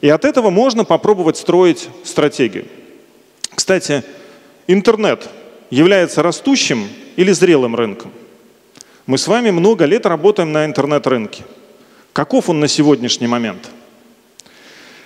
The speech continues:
Цифры говорят о том, что интернет перестал расти так быстро. Если посмотреть на мировую статистику,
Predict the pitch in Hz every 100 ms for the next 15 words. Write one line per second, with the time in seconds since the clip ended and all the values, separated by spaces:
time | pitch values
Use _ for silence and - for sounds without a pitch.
0 | _ - - 262 247 185 185 196 247 214
1 | 214 220 - 190 185 185 196 269 - -
2 | - - - 202 202 190 - 202 185 175
3 | - 175 160 135 120 - - - - -
4 | _ _ - 127 196 202 190 - 185 190
5 | 190 180 180 185 226 262 - 151 151 120
6 | - - 110